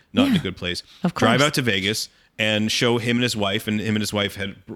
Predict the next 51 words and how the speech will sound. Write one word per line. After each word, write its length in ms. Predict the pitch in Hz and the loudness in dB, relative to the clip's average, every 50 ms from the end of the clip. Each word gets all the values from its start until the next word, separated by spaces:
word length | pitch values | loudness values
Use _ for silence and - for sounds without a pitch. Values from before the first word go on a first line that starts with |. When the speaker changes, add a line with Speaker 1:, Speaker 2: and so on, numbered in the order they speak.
| - - | -14 -8
Speaker 1:
invited 460 | - 127 107 101 113 113 127 127 120 - | -4 -4 -2 0 2 2 2 0 0 -2
friends 420 | - - 135 127 135 147 143 127 | -2 0 0 2 2 0 0 0
over, 240 | 113 101 87 104 120 | 0 0 0 0 0
which 160 | 165 - - | 0 0 0
is 80 | 220 - | -2 -2
kinda 200 | - 294 359 330 | -2 0 0 2
weird. 340 | 170 165 175 190 185 165 151 | 2 4 4 4 2 2 2
Like, 220 | 139 127 123 - - - - | 0 0 0 0 -2 2 4
Speaker 2:
Oh 160 | 196 202 185 | 4 6 6
Speaker 1:
if 120 | - 214 | 6 8
they're 120 | 226 220 233 | 8 8 6
Speaker 2:
my 60 | 247 | 6
Speaker 1:
so 200 | 247 247 233 214 | 4 4 2 2
convinced 400 | - 170 139 127 180 196 - - | 2 0 0 2 2 0 2 2
that 120 | 143 120 | 2 2
it's 100 | 117 - | 2 2
gonna 160 | - 143 127 | 2 2 2
be 100 | 117 113 101 | 2 2 2
bad, 400 | 98 139 143 139 120 107 101 98 | 2 2 2 2 2 2 2 2
Speaker 2:
<laughs> 0 | |
Yeah. 120 | 135 127 - - - _ - | 2 0 -2 -4 -8 _ -6
Speaker 1:
like, 120 | 113 107 | -4 -2
why 260 | 110 120 139 160 185 196 | 0 0 2 2 2 2
have 280 | 165 185 156 131 123 - | 2 0 0 0 0 -2
a 80 | 123 | -2
party 480 | 165 151 - 156 190 - 269 - - 190 | -2 0 2 2 4 4 2 4 2 2
<laughs> 80 | 131 | 2
about 240 | 107 113 101 98 92 | 2 0 0 0 0
it? 100 | 95 82 - - - - - - 120 - | -2 -4 -8 -10 -20 -20 -20 -18 -10 -2
Um, 380 | 131 123 120 117 117 117 113 - - - - _ - | 0 2 2 2 2 0 -2 -4 -14 -20 -20 _ -6
but, 280 | 113 139 139 139 139 - | 0 2 2 2 2 0
Speaker 2:
That 220 | 143 139 135 165 | 2 4 4 4
Speaker 1:
uh, 40 | 139 | 6
Speaker 2:
does, 220 | 135 165 160 151 - - | 6 4 4 4 2 0
actually 260 | 151 147 131 - 139 | -2 -4 -2 -2 0
doesn't 180 | 135 127 135 127 | 0 2 2 2
surprise 360 | 135 123 - 127 123 120 120 | 0 0 0 0 0 2 2
me 100 | 120 120 | 2 2
in 80 | 117 | 2
the 80 | 113 107 | 2 0
least. 240 | 113 117 117 120 - | 0 0 -2 -2 -4
Speaker 1:
it's 120 | - - - | -4 -6 -4
very 260 | 113 120 120 113 107 | 0 0 2 2 2
interesting. 420 | 101 101 - 98 - - 175 156 139 | 0 -2 -4 -6 -8 -4 -2 0 2
Speaker 2:
Yeah, 140 | 123 110 113 | 2 2 0
it's 100 | 123 - | 0 2
consistent 460 | - 135 185 - - 185 - - 151 | 2 2 4 4 4 2 2 2 0
with 100 | 139 131 | 0 0
his 120 | 156 135 | 0 0
personality. 580 | - - 127 - - - - - - - - 98 | 0 0 -2 -2 -2 -4 -4 -6 -8 -8 -6 -4
Speaker 1:
Yeah. 320 | 95 95 90 82 76 67 | -4 -2 -2 -4 -6 -8